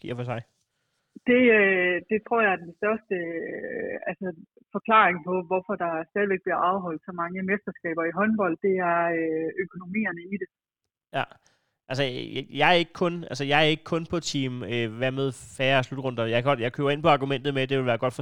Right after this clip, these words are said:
Speaker 1: spillernes helbred. Men det er jo da
Speaker 2: Mm.
Speaker 1: meget sjovt, at der er noget, øh, altså, det er da sjovere at se slutrunder, end det er at se,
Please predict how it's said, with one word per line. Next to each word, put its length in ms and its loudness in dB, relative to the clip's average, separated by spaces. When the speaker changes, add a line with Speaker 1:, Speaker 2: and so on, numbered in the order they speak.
Speaker 1:
spillernes 380 0
helbred. 340 0
Men 100 -8
det 80 -4
er 60 4
jo 40 6
da 60 6
Speaker 2:
Mm. 100 2
Speaker 1:
meget 180 2
sjovt, 200 4
at 100 -4
der 160 0
er 20 -4
noget, 260 -2
øh, 180 -4
altså, 140 -10
det 100 -12
er 80 -6
da 20 0
sjovere 400 4
at 60 0
se 100 -6
slutrunder, 440 -4
end 200 -6
det 80 -2
er 80 0
at 160 -4
se, 60 -2